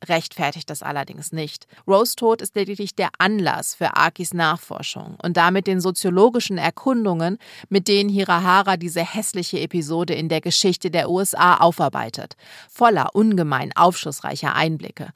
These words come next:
So wird nebenbei erwähnt, dass mit der Umsiedlung von Kalifornien nach Chicago auch das fruchtbare Land der Westküste von Weißen übernommen wurde.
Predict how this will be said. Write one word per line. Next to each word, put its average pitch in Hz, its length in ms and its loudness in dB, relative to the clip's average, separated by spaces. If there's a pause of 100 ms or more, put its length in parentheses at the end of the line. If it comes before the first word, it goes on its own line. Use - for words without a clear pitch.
(180)
So 190 140 -6
wird 226 160 6
nebenbei 247 500 2
erwähnt, 151 480 -2
dass 147 140 -8
mit 165 160 -2
der 160 100 2
Umsiedlung 185 540 0
von 165 180 -6
Kalifornien 185 640 2
nach 156 140 -2
Chicago 185 580 0
auch - 180 0
das 208 200 0
fruchtbare 196 540 4
Land 185 260 2
der 160 120 0
Westküste 170 560 0
von 226 240 -4
Weißen 156 340 -2
übernommen - 560 -14
wurde. - 300 -20